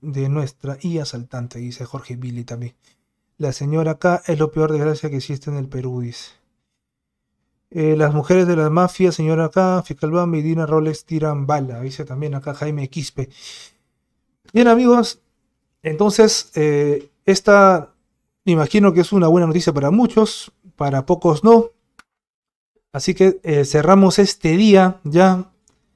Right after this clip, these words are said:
Eh, s-, a ver, vamos a dar una revisada más, una revisada más aquí. A ver si es que,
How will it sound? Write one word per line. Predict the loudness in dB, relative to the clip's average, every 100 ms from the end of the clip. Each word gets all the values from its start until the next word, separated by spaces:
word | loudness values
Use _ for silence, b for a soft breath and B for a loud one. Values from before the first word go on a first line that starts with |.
| _ _
Eh, | -6 -4 -2 -2
s-, | -4 -8 -2
a |
ver, | -2 2
vamos | 2 2
a | 2
dar | 2
una | 2 2
revisada | 2 2 2 0
más, | 2 0 0
una | -2
revisada | 0 -2 -2 -2 0
más | -2 -4
aquí. | -4 -2 -2 -4 _ _ _ _ _ _ -8
A | 2
ver | 2 2
si | -4
es | -6
que, | -4 -6 -6